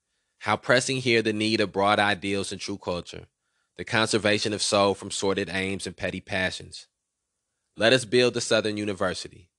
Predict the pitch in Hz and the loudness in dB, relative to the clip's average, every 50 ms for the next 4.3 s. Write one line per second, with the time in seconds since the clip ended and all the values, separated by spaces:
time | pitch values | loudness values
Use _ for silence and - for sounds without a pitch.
0 | _ - 87 101 98 98 95 92 92 92 90 90 87 85 80 78 73 80 85 _ | _ -8 -4 -2 0 0 0 -2 -2 -4 -4 -4 -4 -4 -6 -6 -10 -16 -20 _
1 | _ _ _ _ - - 107 98 95 85 - - - 98 _ _ _ _ _ _ | _ _ _ _ -10 -6 -6 -4 -4 -6 -10 -12 -20 -20 _ _ _ _ _ _
2 | _ _ _ _ - 101 98 92 90 82 - - 80 82 92 _ _ _ _ _ | _ _ _ _ -4 -2 0 0 0 -2 -6 -14 -18 -20 -20 _ _ _ _ _
3 | - - - 98 90 - - - 78 87 - - - _ - - 98 90 95 95 | -8 -2 -2 -2 -2 -2 -8 -16 -14 -14 -16 -16 -18 _ -12 -10 -6 -4 -4 -4
4 | 87 82 78 73 - | -4 -6 -10 -16 -20